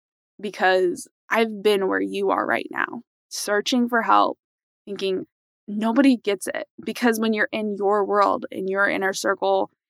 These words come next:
the people that you're interacting with on a regular basis, nobody else seems to be struggling in this way. You're eating these large amounts of food and feeling broken and out of control, maybe even greedy.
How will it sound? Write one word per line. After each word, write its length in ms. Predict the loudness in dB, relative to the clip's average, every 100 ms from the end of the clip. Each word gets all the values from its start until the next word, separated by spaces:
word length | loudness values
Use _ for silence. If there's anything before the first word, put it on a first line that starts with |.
| _
the 120 | -10
people 300 | -8 -4 0
that 160 | 2 2
you're 140 | 0 -4
interacting 640 | -4 2 2 2 -2 0
with 220 | 0 -2 _ _ _ _
on 200 | -4 -2
a 40 |
regular 420 | 0 2 2 2
basis, 680 | 2 2 0 -2 -2 -4 -10 -14 _ _ _ _ _
nobody 320 | 0 0 2
else 240 | 4 4 0
seems 300 | -2 -2 -2
to 80 | -6
be 100 | -6
struggling 760 | -4 2 2 0 -4 -6 -8 -12 -8
in 80 | -4
this 220 | -4 -2
way. 420 | -2 -2 -4 -10 -16 _
You're 120 | -6 -4
eating 360 | -2 -2 -2
these 240 | -2 -4 2
large 300 | 4 2 2
amounts 260 | 0 0
of 140 | -6 -2
food 180 | 0 0
and 160 | -6
feeling 560 | -8 -8 -6 -6 -6 -10
broken 760 | -6 -2 -2 -2 -12 -14 -14 -18 _
and 120 | -6 0
out 160 | 0
of 100 | 0
control, 680 | -6 -10 -6 -2 0 -2 -4 -14 _ _ _ _ _
maybe 180 | -6 -4
even 320 | -4 -2 -4
greedy. 680 | -2 -4 -4 -6 -8 -10